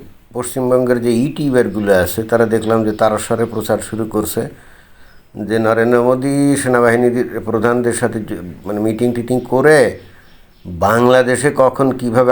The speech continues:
আক্রমণ করবে ইত্যাদি বিষয়ে দেখলাম যে ব্যাপকভাবে প্রচারণা চালাচ্ছে। আমি বুঝলাম না যে ওখানে ওরা মিটিং করছে, it's okay, তাদের দেশে তারা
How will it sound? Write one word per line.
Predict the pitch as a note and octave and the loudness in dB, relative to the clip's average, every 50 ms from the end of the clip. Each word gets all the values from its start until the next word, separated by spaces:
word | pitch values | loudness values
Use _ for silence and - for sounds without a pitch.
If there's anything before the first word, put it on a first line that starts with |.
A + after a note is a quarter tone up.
| A#2+ A2+ | 4 2
আক্রমণ | A2 - - A#2+ A#2 A#2 A2+ A2+ A#2 B2 B2+ A#2+ A#2+ - | 2 0 0 0 2 2 0 0 0 0 0 0 0 0
করবে | A#2 A2+ A#2 G#2+ A#2 A#2 A#2 G#2+ G2+ - - - - - - _ _ - A#2+ B2+ | 0 0 2 2 2 2 2 2 0 -4 -12 -20 -20 -20 -20 _ _ -6 -6 -6
ইত্যাদি | A#2 - - C3+ A#2+ A#2+ C3 A#2+ A#2+ | -2 0 0 0 0 0 0 0 -2
বিষয়ে | A#2 - B2+ B2 A#2+ A#2 | 0 2 2 2 2 2
দেখলাম | A#2+ - - A2+ A2 A2 A2+ | 0 -2 -2 -2 -2 0 -2
যে | A2+ G#2 | 0 2
ব্যাপকভাবে | A2+ A#2 G#2+ A2 A2 A2 F#2+ G#2+ A#2 A#2 A2+ A2 G#2 | 2 2 2 0 -2 -2 0 0 2 2 2 0 -2
প্রচারণা | G2 G2 F#2 - G#2 F#2 F#2 F#2 F2+ - - | -6 -8 -4 -2 0 0 0 -2 -2 -4 -4
চালাচ্ছে। | F#2 E2 D#2+ E2 - - - E2+ - | -4 -4 -4 -4 -6 -6 -6 -4 0
আমি | G#2+ B2 B2 G#2 | 0 0 2 2
বুঝলাম | A#2 B2 B2 C3 A#2+ G2 E2+ D#2+ | 2 2 4 4 4 2 0 -4
না | - - - - - _ _ _ _ _ - - - - - - - - - - - - - - G#2 G2 | -10 -14 -18 -20 -20 _ _ _ _ _ -20 -20 -20 -20 -20 -20 -20 -20 -20 -20 -20 -20 -18 -14 -8 -4
যে | A2+ A#2 G#2+ - A#2+ | -4 -4 -2 -2 -2
ওখানে | B2+ C3+ C#3 C3+ C#3 C3+ C3+ | 0 2 2 4 4 4 4
ওরা | C3+ C3+ C3 C3 | 4 4 2 0
মিটিং | B2+ B2+ C3 B2+ A#2 B2 | -2 -2 -2 -2 0 0
করছে, | B2+ A#2+ - D3 C#3 | -2 0 0 -2 -2
it's | - - C3 A#2+ | 0 0 0 0
okay, | A#2 - A2+ G#2+ G#2 G2+ - | 0 0 0 -2 0 0 0
তাদের | A#2+ A2+ A#2+ A2+ G#2 A#2 | 0 2 0 0 0 0
দেশে | A#2+ G#2+ A2+ A#2 A2 A2 - | 0 2 2 0 2 2 2
তারা | A2+ A2 A2 | 2 4 4